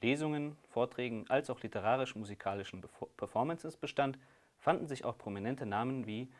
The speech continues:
Frank Schätzing, Roger Willemsen und Jürgen Trittin. Auch die Universität Göttingen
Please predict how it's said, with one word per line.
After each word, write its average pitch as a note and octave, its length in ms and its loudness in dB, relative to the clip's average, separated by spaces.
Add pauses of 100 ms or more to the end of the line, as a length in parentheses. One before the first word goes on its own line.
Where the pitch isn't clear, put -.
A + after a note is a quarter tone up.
(140)
Frank G2 240 -8
Schätzing, D3 460 0 (240)
Roger G2 200 -2
Willemsen C#3 580 -2
und E3 120 0
Jürgen A#2 220 2
Trittin. D#2+ 360 -8 (1300)
Auch F3+ 160 6
die - 100 -4
Universität C#3+ 480 0
Göttingen F#2 520 2